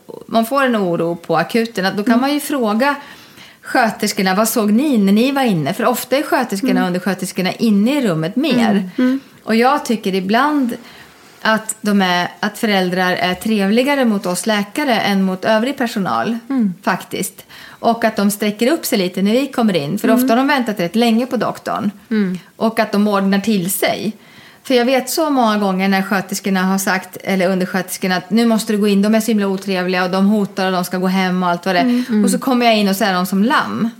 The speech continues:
Speaker 3: Ja.
Speaker 2: Mm.
Speaker 1: Så man får helt olika bild. Så ibland så, så det är jätteviktigt att prata ihop sig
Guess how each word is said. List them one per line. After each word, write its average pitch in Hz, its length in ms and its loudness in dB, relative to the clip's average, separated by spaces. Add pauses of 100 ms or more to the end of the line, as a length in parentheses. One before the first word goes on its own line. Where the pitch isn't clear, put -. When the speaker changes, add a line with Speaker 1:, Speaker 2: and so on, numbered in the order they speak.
Speaker 3:
Ja. 294 120 -2
Speaker 2:
Mm. 254 360 0 (300)
Speaker 1:
Så 254 120 -2
man 254 180 2
får 262 120 2
helt 247 280 2
olika 226 340 2
bild. 247 300 2
Så 262 100 0
ibland 262 480 2
så, 254 260 0
så 247 100 -2
det 220 120 2
är 240 200 0
jätteviktigt 262 640 -4
att 220 100 -4
prata 214 240 0
ihop 294 280 -4
sig 262 120 0